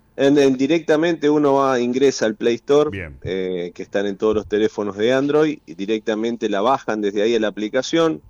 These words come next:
Speaker 2: Ujú.
Speaker 1: le ponen, este, le va a un, un lugar donde, de un casillero donde hay que, este, elegir, bueno, si es cooperativa de Brinkmann, se ingresa y directamente después se hay que añadir,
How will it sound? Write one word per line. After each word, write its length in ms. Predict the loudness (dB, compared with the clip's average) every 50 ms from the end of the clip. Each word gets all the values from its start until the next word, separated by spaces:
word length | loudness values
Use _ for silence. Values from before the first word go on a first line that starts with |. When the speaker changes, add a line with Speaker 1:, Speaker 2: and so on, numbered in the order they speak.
| _ -16
Speaker 2:
Ujú. 260 | -14 -14 -14 -14 -12
Speaker 1:
le 240 | -10 -10 -10 -10 -12 _ _ -20 -18 _
ponen, 400 | -8 -6 -4 -4 -4 -6 -8 -10 -12
este, 380 | -14 -14 _ -10 -10 -8 -8 -8
le 120 | -8 -8
va 220 | -6 -4 -4 -4
a 20 | -6
un, 520 | -6 -8 -8 -10 -12 -12 -14 -14 -16 -18 -20 -20 -20 -20 -20 -20 _ _
un 320 | -20 -20 -20 -20 -20 -16 -10
lugar 280 | -8 -6 -4 -4 -4
donde, 480 | -4 -6 -6 -8 -8 -8 -8 -8 -10 _ _ _ _ -20 _ _ _
de 80 | -8 -8
un 80 | -6
casillero 600 | -4 -6 -6 -6 -6 -4 0 2 2 4 4 4 2
donde 260 | 2 2 0 -2 -4
hay 120 | -6 -6
que, 280 | -6 -6 -4 -4 -6 -8 _ _ _ _ _ _ _ _ -12
este, 220 | -12 -8 -2 -2
elegir, 400 | 0 0 0 -4 -2 -2 0 0
bueno, 400 | 2 0 0 0 0 -2 -2 -6 _ _ _ -20
si 300 | -16 -12 -8 -6 -6 -6
es 260 | -6 -8 -12 -16 -14
cooperativa 580 | -10 -10 -8 -6 -6 -8 -8 -6 -4 -2 -2 0
de 60 | 0
Brinkmann, 480 | 2 2 0 0 0 0 -2 -2 -4 -6 -14 _ _ _ _ _ _ _ _ _ -12
se 160 | -4 -2 0
ingresa 480 | 0 2 2 2 4 2 2 2 0 0
y 60 | 2
directamente 640 | 2 2 0 -2 0 -2 0 0 0 0 0 0
después 580 | -2 -2 -2 0 2 4 4 4 4 0 -8 -18
se 200 | -18 -12 -6 -4
hay 120 | -4 -4 -2
que 140 | -2 -4
añadir, 580 | -2 -2 -2 0 0 2 2 2 2 0 -2